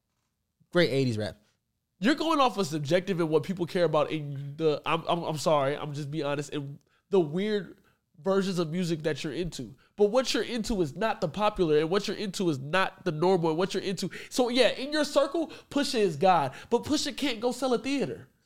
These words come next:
Speaker 1: Nigga, no one said Pusha is God or anything. I'm just saying, so if you look
Speaker 2: Pusha
Speaker 1: at a
Speaker 2: is
Speaker 1: lot
Speaker 2: God.
Speaker 1: of
Speaker 2: Wait,
Speaker 1: them
Speaker 2: wait, wait, wait.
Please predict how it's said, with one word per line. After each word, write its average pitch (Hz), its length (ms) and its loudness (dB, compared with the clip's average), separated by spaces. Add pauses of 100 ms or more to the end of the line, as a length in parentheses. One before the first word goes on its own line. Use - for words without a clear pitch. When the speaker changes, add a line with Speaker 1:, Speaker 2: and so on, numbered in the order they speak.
(300)
Speaker 1:
Nigga, 247 280 -8
no 359 120 -8
one 370 180 -4
said - 320 -2
Pusha 233 340 -4
is 143 220 -2
God 135 420 -2
or 143 140 -4
anything. 151 220 -4
I'm 202 120 -6
just 240 160 -6
saying, 202 240 0 (260)
so - 220 -10
if 175 160 -6
you 190 80 0
look 285 180 6
Speaker 2:
Pusha - 80 6
Speaker 1:
at - 40 2
a 247 60 4
Speaker 2:
is 190 100 6
Speaker 1:
lot 233 120 6
Speaker 2:
God. 262 40 6
Speaker 1:
of 254 60 8
Speaker 2:
Wait, 269 80 6
Speaker 1:
them 262 100 6
Speaker 2:
wait, 254 300 6
wait, 208 220 4
wait. 349 100 6